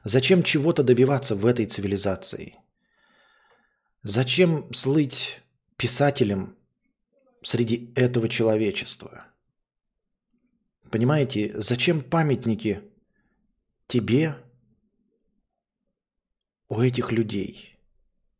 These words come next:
Ну, то есть, вот человечество назовет меня хорошим писателем. А зачем? А зачем, понимаете? Нахуя? Как можно чего-то добиться в этой цивилизации? То есть, можно, но зачем?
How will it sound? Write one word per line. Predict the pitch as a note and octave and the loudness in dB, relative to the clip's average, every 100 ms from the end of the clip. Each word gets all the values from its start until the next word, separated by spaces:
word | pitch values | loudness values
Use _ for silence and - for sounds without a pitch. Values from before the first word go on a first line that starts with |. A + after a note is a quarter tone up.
| _ | _
Ну, | C#3 D#3 | -4 0
то | F3 | 2
есть, | D3 - | 2 0
вот | C#3 D3 | -4 0
человечество | D#3+ D#3+ E3+ C3 - | 2 2 2 0 -2
назовет | A#2+ A#2+ C#3+ F3+ | 0 2 2 0
меня | C#3 B2+ | -2 -4
хорошим | B2 A2+ D#3+ - C3+ | -4 -2 -2 -4 -4
писателем. | A#2+ - A2+ - G2 - _ _ _ _ | -2 -2 -2 -4 -12 -14 _ _ _ _
А | G2 | -6
зачем? | B2 - D#3 B2 - - _ _ _ _ _ _ _ _ _ | -4 -2 -4 -4 -8 -16 _ _ _ _ _ _ _ _ _
А | - | -8
зачем, | G#2+ C#3 - F#3 G#2+ | -4 -4 -2 -2 -4
понимаете? | - G2+ D3 C#3 - - - _ _ _ _ _ _ _ _ _ _ _ _ _ _ _ _ - | -6 -4 -2 -4 -8 -16 -20 _ _ _ _ _ _ _ _ _ _ _ _ _ _ _ _ -4
Нахуя? | A2 - E3 F3+ F3 | 0 2 2 4 4
Как | - F#3+ - | 2 -2 0
можно | E3 D#3+ D3 | 0 0 -4
чего-то | - D#3+ C#3+ | -4 -2 0
добиться | A#2+ B2+ F3+ G#3 - G#2 - - - - - _ _ | 0 2 2 2 0 -2 -4 -16 -20 -20 -20 _ _
в | G#2 A2 | 2 6
этой | D3+ C3 | 6 6
цивилизации? | - A2 A2+ A2+ A#2+ F#2 - - F2 - _ _ | 0 0 0 0 0 -2 -6 -10 -14 -20 _ _
То | D3 | 4
есть, | - - | 4 -2
можно, | B2 C3+ G3+ G#3+ A2 G#2+ | -2 4 8 8 6 2
но | G#2 | 2
зачем? | B2 - D#3+ D3 G2 | 2 0 0 0 -4